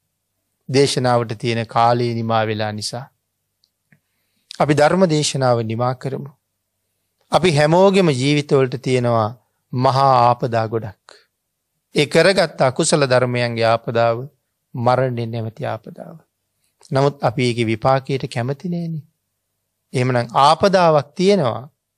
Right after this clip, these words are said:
කළමනාකරණය කරන්න. බාහිර කළමනාකරණය හොයනවට වඩා තමන්ගේ ජීවිතයට එළඹෙන්න තියෙන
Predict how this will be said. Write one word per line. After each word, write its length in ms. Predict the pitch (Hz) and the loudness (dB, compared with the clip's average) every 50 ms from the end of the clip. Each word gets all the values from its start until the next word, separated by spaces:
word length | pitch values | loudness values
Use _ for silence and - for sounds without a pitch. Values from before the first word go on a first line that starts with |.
| _ _ _ _ _ _ _ _ _ _ _ _ _ | _ _ _ _ _ _ _ _ _ _ _ _ _
කළමනාකරණය 800 | - 131 127 131 127 127 120 110 110 - - 110 104 101 110 117 | -2 0 0 0 0 -2 -6 -8 -8 -10 -10 -12 -12 -12 -14 -16
කරන්න. 340 | 117 - - - _ _ _ _ - _ _ _ _ _ _ _ _ _ _ _ _ _ _ _ _ _ _ _ _ _ _ _ _ _ _ _ _ _ _ _ _ _ _ _ _ _ _ _ _ _ _ _ _ - | -16 -18 -20 -20 _ _ _ _ -20 _ _ _ _ _ _ _ _ _ _ _ _ _ _ _ _ _ _ _ _ _ _ _ _ _ _ _ _ _ _ _ _ _ _ _ _ _ _ _ _ _ _ _ _ -12
බාහිර 540 | 117 113 113 120 127 131 127 120 131 120 120 | -4 2 4 4 6 4 4 2 -2 -4 -4
කළමනාකරණය 840 | 117 - 120 117 120 120 117 117 117 120 110 120 113 110 110 113 113 | -2 0 0 0 0 0 -2 -2 -4 -4 -4 -6 -8 -8 -6 -6 -6
හොයනවට 520 | 107 101 110 110 110 113 113 113 107 - 107 | -6 -4 -4 -6 -6 -6 -6 -8 -10 -10 -6
වඩා 340 | 104 101 101 110 113 110 110 120 _ _ _ _ _ _ _ _ _ _ _ _ _ _ _ _ _ _ _ _ _ _ _ _ _ _ _ _ _ _ _ _ | -6 -4 -4 -2 -4 -4 -6 -8 _ _ _ _ _ _ _ _ _ _ _ _ _ _ _ _ _ _ _ _ _ _ _ _ _ _ _ _ _ _ _ _
තමන්ගේ 440 | 139 143 147 151 156 156 151 135 127 | -2 0 2 2 0 0 -2 -4 -4
ජීවිතයට 640 | 117 107 117 131 147 156 165 165 - - 147 143 127 139 | -6 -6 -4 -2 0 0 -2 -2 -2 -2 -2 -2 0 0
එළඹෙන්න 480 | 127 123 123 135 135 139 135 131 127 127 | -2 0 0 -2 -2 -2 -4 -4 -4 -6
තියෙන 320 | - - 123 120 117 117 | -6 -4 -4 -2 -2 -2